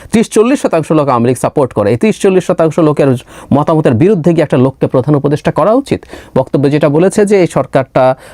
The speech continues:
তো নির্বাচন করবে, so আওয়ামী লীগের লোকজনের যদি এই সরকারের উপর আস্থা না থাকে তাহলে তারা কিভাবে নির্বাচন হবে? শেষে জনাব আসিফ বলছেন, "সেনাপ্রধান সর্বশেষ আমাদেরকে বলেছিলেন,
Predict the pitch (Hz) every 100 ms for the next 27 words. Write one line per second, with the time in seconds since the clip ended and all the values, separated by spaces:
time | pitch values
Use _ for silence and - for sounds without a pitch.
0 | - 139 123 110 - 127 147 131 226 214
1 | 151 120 104 104 151 135 131 143 135 139
2 | 131 120 - 131 117 190 170 160 147 139
3 | 123 123 113 104 - - 233 92 - 175
4 | - 233 151 220 - 110 160 139 117 92
5 | 69 - 120 98 - - - - 196 220
6 | 247 233 226 269 233 190 233 - 104 -
7 | 175 175 175 170 - 240 202 - 135 127
8 | 127 120 110 131 143 - 143 226